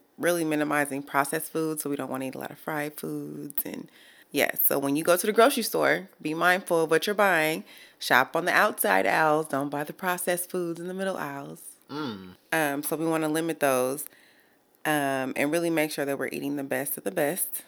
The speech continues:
Speaker 1: So maybe even shopping organic. That's a little bit more expensive, but taking con-, to consideration that we're trying to improve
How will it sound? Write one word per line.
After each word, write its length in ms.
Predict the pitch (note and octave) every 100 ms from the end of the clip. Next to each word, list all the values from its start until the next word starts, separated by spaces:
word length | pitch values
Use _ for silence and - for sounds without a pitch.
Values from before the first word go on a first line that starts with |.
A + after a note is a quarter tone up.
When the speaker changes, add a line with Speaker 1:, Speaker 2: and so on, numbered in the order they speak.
| -
Speaker 1:
So 160 | C#3+ C3+
maybe 320 | C3+ C3 C3+
even 400 | C#3 C#3 C#3+ D3
shopping 420 | - - C#3+ D3 D#3+
organic. 560 | E3 D#3 D3 F3 - -
That's 240 | C3+ C3 C#3+
a 40 |
little 120 | D3
bit 120 | C#3+ C#3+
more 160 | D3
expensive, 640 | D3 - D#3+ D#3 E3 E3 D3
but 240 | C3 - _ _ -
taking 440 | D#3+ D3+ D3+ D3
con-, 160 | C#3+ C#3 -
to 100 | E3
consideration 800 | D#3 D#3 D3 D3+ C#3+ C#3+ D3+ D3
that 160 | C#3 C3+
we're 100 | C#3+
trying 180 | D3 C#3
to 40 |
improve 600 | C#3+ D3 D#3+ D3 C#3+ D3